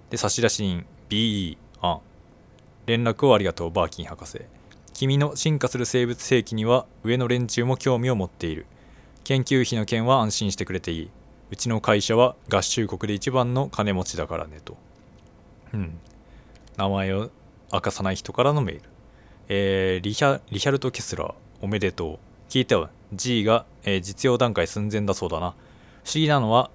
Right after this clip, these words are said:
君がなぜそれを我々アンブレラ本社研究室に伝えなかな-、伝えなかったのかってことだが、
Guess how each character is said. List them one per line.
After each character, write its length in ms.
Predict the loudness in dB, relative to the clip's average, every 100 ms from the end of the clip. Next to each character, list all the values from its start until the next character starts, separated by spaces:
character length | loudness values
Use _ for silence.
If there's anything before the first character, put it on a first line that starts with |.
| -14
君 240 | -2 0 2
が 120 | 4
な 100 | 4
ぜ 140 | 2
そ 100 | 2
れ 80 | 2
を 160 | 2 2
我 160 | 2
々 220 | 4 4 4
ア 100 | 2
ン 100 | 4
ブ 60 |
レ 80 | 4
ラ 80 | 4
本 180 | 2 -2
社 140 | -2
研 180 | -2 -2
究 160 | -2 -2
室 180 | -2
に 120 | -4 -4
伝 240 | 0 2
え 40 |
な 140 | 2 0
か 100 | 0
な-、 140 | -2 -4 -20 -20 0
伝 140 | 2
え 40 | 2
な 80 | 0
か 80 |
っ 60 | -2
た 80 | -2
の 80 | 0
か 80 | 0
っ 60 | -2
て 180 | -8
こ 120 | -4 -2
と 80 |
だ 120 | -4
が、 140 | -4